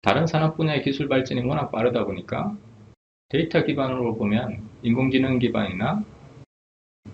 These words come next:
어, 머신러닝이나 아니면 아이오티 같은 이런 정보와 비아이엠 모델이 어떻게 연결될지에 대한 논의가 시작되고 있습니다.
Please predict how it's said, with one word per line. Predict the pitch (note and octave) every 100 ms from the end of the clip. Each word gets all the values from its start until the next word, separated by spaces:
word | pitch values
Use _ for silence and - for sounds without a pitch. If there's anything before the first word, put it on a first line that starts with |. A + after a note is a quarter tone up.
| -
어, | B2+ A2 G#2
머신러닝이나 | G#2+ D3+ C#3+ A#2+ A2+ G2 F#2 - G3+ - - - -
아니면 | G#2 A2 A2 G#2+
아이오티 | A#2+ C#3 C#3+ -
같은 | B2+ - C3 B2 A2+ G#2+
이런 | G#2+ G#2+ G#2
정보와 | B2+ C#3 C#3 A#2+ G#2 G2+ - - - - _ _
비아이엠 | B2+ C3 C3
모델이 | A2 A2+ A2
어떻게 | G2 - - D3+ D#3+ - -
연결될지에 | C3+ D3+ B2 A#2 A#2 A2
대한 | F#2+ F#2 F2+ - - - - _ _ _ -
논의가 | G#2+ B2 A2+
시작되고 | G2 F#2 G#2+ F2+
있습니다. | F2 A2 - -